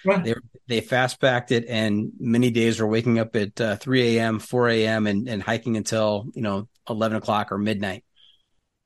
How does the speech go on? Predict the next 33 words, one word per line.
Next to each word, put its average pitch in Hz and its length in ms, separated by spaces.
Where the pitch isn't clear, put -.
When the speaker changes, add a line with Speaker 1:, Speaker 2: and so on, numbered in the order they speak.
Speaker 1:
Oh 214 120
yeah, 247 200
no, 185 180
I've 208 180
done, 165 200
I, 170 420
I've 175 60
done, 175 160
that's 196 340
something 226 260
I 196 80
learned 190 320
in, 165 220
in 165 160
the 147 80
military. 160 540
You 151 100
learn, 180 540
you 180 80
know, 135 340
in 139 160
Ranger 143 300
School, 135 260
for - 80
example, 123 560
what's 170 320
more 170 140
important 147 300
to 127 60
you, 123 60
sleep 151 420
or 135 60
food, 135 300